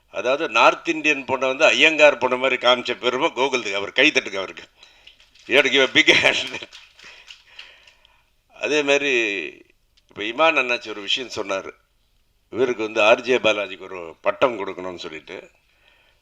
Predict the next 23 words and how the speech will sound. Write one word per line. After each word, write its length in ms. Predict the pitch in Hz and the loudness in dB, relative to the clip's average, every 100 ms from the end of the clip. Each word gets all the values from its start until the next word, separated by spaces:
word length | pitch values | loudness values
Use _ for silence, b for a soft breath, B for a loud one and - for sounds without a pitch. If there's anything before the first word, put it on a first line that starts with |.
| _ | _
நான் 320 | _ 98 113 113 | _ 4 4 4
கொடுக்குறேன் 400 | 123 131 123 101 | 0 0 -2 -4
பட்டம் 260 | 104 104 | -6 -4
ஆர் 180 | 95 101 | -6 -6
ஜே 120 | 95 | -10
பாலாஜிக்கு. 640 | 95 80 71 71 - - _ _ _ _ _ | -10 -12 -14 -16 -20 -20 _ _ _ _ _
ஆர் 260 | 113 131 143 | 4 6 6
ஜே 180 | 139 131 | 2 4
பாலாஜி 380 | 120 117 104 | 6 4 2
யார் 200 | 98 113 | -2 -2
தெரியுங்களா? 560 | - 98 90 98 113 98 b b b b | -2 -10 -6 -4 -4 -8 b b b b
சவுத் 540 | - - 151 175 - | 2 6 6 4 -2
இந்தியன் 400 | 151 127 123 104 | -6 0 0 0
அமீர் 460 | - 113 127 131 - | -6 -2 0 -2 -4
கான். 300 | 98 - - _ _ | -8 -8 -16 _ _
Give 160 | 135 | 0
a 120 | 139 - | 2 4
big 200 | 156 143 | 2 4
hand 240 | 156 131 | 2 4
to 80 | 127 | 4
ஆர் 160 | 123 | 4
ஜே 140 | 110 117 | 4 2
பாலாஜி. 400 | - 107 101 | 4 2 -2